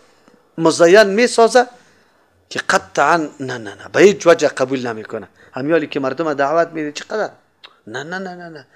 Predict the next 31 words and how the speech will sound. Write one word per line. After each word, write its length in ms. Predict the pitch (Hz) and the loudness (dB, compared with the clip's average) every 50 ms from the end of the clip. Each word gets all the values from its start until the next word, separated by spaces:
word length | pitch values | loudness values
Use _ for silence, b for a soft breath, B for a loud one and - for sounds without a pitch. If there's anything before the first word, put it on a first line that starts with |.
| b b b b | b b b b
Дини 400 | b - - 190 233 247 233 226 | b -10 -6 -4 -2 -2 0 2
обо 360 | 202 175 160 131 135 180 208 208 | 2 2 2 2 2 2 2 2
ва 100 | 185 165 | 2 0
аҷдод, 260 | 147 196 208 202 - | 0 -2 -4 -4 -2
чизе 280 | - 330 349 403 359 | 0 0 2 4 4
ки 160 | - 330 285 220 | 2 2 2 4
падарои 360 | 302 294 277 269 277 294 285 | 4 6 8 8 8 8 6
мо 140 | 277 269 254 | 4 2 2
карда, 320 | - 254 247 220 202 - B B B B | 2 0 0 0 -2 -6 B B B B
монданиш 500 | 190 190 180 165 175 175 165 139 - - | 2 4 4 4 2 0 0 -4 -10 -10
нестем". 380 | 151 127 - - - - - _ _ _ _ _ _ _ _ _ _ _ _ _ _ _ _ _ _ _ _ - | -12 -14 -14 -16 -20 -20 -20 _ _ _ _ _ _ _ _ _ _ _ _ _ _ _ _ _ _ _ _ -10
Иблис 380 | 135 120 101 131 170 170 - | -10 -8 -8 -10 -12 -12 -10
ила 140 | 143 123 131 | -10 -10 -8
ин 160 | 208 294 349 370 | -6 -6 -6 -6
намемона. 460 | 403 311 220 160 127 110 110 107 - _ _ _ _ _ _ _ _ _ _ _ - | -6 -6 -6 -8 -8 -10 -14 -16 -20 _ _ _ _ _ _ _ _ _ _ _ -6
Мега: 220 | 151 170 156 147 - | -4 -2 -2 -2 -2
"Атасламу? 800 | - - 139 - - 190 185 - - 190 180 175 175 175 175 175 _ _ _ _ _ _ _ _ _ _ _ _ _ _ _ _ _ _ _ _ _ _ _ _ _ _ _ _ _ _ | -4 -4 -8 -6 -4 -4 -4 -4 -4 -8 -8 -8 -8 -10 -12 -16 _ _ _ _ _ _ _ _ _ _ _ _ _ _ _ _ _ _ _ _ _ _ _ _ _ _ _ _ _ _
Ту 120 | - - 196 | -4 -2 0
ислом 400 | 180 - - - 226 262 285 277 | 0 0 2 4 4 4 4 4
меарӣ 240 | 302 294 262 277 262 | 2 2 2 2 2
ва 120 | 208 165 | 0 0
тазару 420 | - 226 247 226 233 233 220 214 196 | 0 0 -2 0 0 0 0 0 -2
динака 480 | 180 294 320 370 349 - - 294 294 - _ _ _ _ - | -2 -2 -2 -2 -4 -6 -6 -8 -10 -10 _ _ _ _ -4
ва 120 | 143 156 - | 0 0 0
дина 360 | 160 269 302 269 269 254 247 | 2 2 2 2 2 2 2
обоика? 600 | 247 220 311 320 330 311 - - - - 285 339 - _ _ _ _ _ _ _ _ _ _ _ _ _ _ _ | 2 4 6 4 4 4 0 -6 -6 -4 -4 -4 -6 _ _ _ _ _ _ _ _ _ _ _ _ _ _ _
Дини 280 | 139 135 202 233 240 226 | -6 -2 -2 0 0 -2
худа, 280 | - - 226 196 190 170 | -2 -2 -2 0 0 -2
дини 240 | 156 233 233 220 | -4 -4 -6 -6
падароита 500 | - - 175 156 160 220 294 302 - 294 | -4 -4 -4 -2 0 -2 -2 -2 -2 -4
мемонӣ?" 380 | 277 262 247 240 240 226 208 - | -4 -4 -6 -6 -8 -8 -10 -12